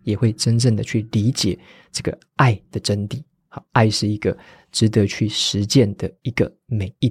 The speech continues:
天的活动。好，它是一个行动，它不是一个名词啊，它不是一个什么东西、什么物品。爱，它就是一个化成每天的行动，跟我们生活的态度。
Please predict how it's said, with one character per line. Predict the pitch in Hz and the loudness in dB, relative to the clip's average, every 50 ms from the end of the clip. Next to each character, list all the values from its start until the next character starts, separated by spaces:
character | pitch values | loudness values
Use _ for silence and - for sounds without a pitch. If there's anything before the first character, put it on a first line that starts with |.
| - - | -2 -6
天 | - - - 104 107 | -2 0 0 2 2
的 | 104 120 | -2 -6
活 | - - - 104 95 107 - | -10 -10 -10 -8 -8 -4 -2
动。 | - 101 127 - _ _ | -2 -2 -2 -6 _ _
好， | - - | -14 -6
它 | - - | -4 -2
是 | 127 - 127 | 0 0 0
一 | |
个 | - 113 | 0 0
行 | 110 - - 101 101 104 | -2 -2 -4 -6 -2 2
动， | 135 120 101 - _ _ _ _ _ _ - | 2 2 2 0 _ _ _ _ _ _ -4
它 | - - | -2 -2
不 | - - 123 | 0 2 2
是 | 113 - 131 | 2 4 4
一 | 123 | 2
个 | 117 110 - _ _ _ | 2 -2 -4 _ _ _
名 | - 120 110 110 139 | -2 0 2 2 2
词 | 147 - - - 107 104 107 | 2 0 0 0 0 2 2
啊， | 110 104 98 98 | 2 2 2 0
它 | 123 135 | -2 -2
不 | - - 123 | 0 0 0
是 | 113 - - 135 | 0 2 4 4
一 | 131 | 4
个 | 123 123 113 | 4 2 0
什 | - 107 | 0 -2
么 | 104 104 | -4 -4
东 | 92 - 117 117 123 | -2 -2 -2 0 0
西、 | 120 - - 117 113 | 0 0 2 2 2
什 | - 104 | 0 -2
么 | 104 | -4
物 | 90 117 117 | -4 -4 -4
品。 | 107 - - - - _ _ _ _ _ - - _ _ _ _ | -4 -6 -10 -10 -12 _ _ _ _ _ -20 -20 _ _ _ _
爱， | 143 127 107 101 - _ _ _ _ _ - | 0 2 2 0 -4 _ _ _ _ _ -10
它 | - - 101 - _ | -6 -6 -6 -6 _
就 | - - 113 101 | -4 -4 -2 -2
是 | 101 - 110 101 | -2 -4 -4 -4
一 | 101 | -4
个 | - 92 78 - - _ | -2 -4 -4 -4 -8 _
化 | - - - 123 110 104 | -4 0 2 2 2 0
成 | - - - 101 98 104 | -2 -4 -8 -10 -10 -8
每 | 107 104 104 98 98 | -6 -6 -6 -6 -6
天 | - - - - 113 110 117 120 - - - - - | -10 -4 0 0 2 2 0 -2 -6 -14 -20 -10 -4
的 | - 98 | -4 -4
行 | 95 - - - 95 - - | -2 -2 -4 -6 -8 -8 -2
动， | - 113 98 - - _ _ | -2 -2 -2 -2 -6 _ _
跟 | - 107 107 | -4 -4 -2
我 | 101 101 | -2 -4
们 | 101 101 101 - - | -4 -8 -10 -10 -4
生 | - - - 104 107 113 | 0 2 2 2 2 0
活 | - - 117 | -4 -4 -6
的 | 98 101 101 | -6 -6 -6
态 | - - 113 101 98 | -2 -2 -2 -2 -2
度。 | - 98 - | -4 -8 -10